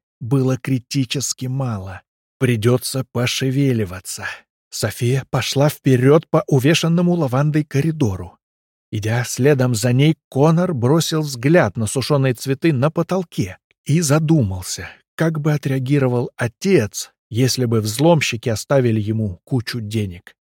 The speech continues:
Наверняка станцевал бы джигу при виде такого количества золота.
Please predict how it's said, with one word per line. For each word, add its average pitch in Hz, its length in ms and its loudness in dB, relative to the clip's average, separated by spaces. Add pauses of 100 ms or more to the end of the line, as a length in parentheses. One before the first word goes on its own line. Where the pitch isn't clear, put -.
Наверняка 123 580 0
станцевал 131 680 0
бы 131 180 0
джигу 123 480 2
при 135 180 0
виде 117 240 0
такого 117 460 -2
количества 120 760 -2
золота. 101 640 -4